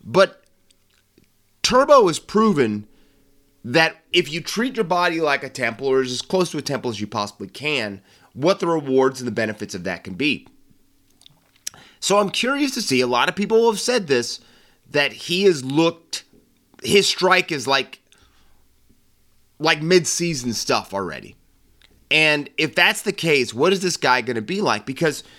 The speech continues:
his loss to the side with some of the games he missed early in the season because of the Corso run probably kept them from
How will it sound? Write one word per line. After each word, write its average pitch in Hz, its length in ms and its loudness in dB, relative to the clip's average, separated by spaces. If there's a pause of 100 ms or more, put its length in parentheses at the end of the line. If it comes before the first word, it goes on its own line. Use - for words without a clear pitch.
(580)
his 269 400 -2
loss 170 800 0 (880)
to 226 160 -2
the 185 100 -2
side 127 800 0 (400)
with 160 240 -2
some 180 160 0
of 170 80 -4
the 151 40 -6
games 156 300 -2
he 151 80 -10
missed 147 300 -4
early 147 260 0
in 120 80 -2
the 107 60 -6
season 160 480 -2
because 123 400 -4
of 104 100 -10
the 110 80 -6
Corso 175 480 -2
run 95 400 -4 (2250)
probably 269 640 2
kept - 400 -4
them 143 320 2
from 143 560 0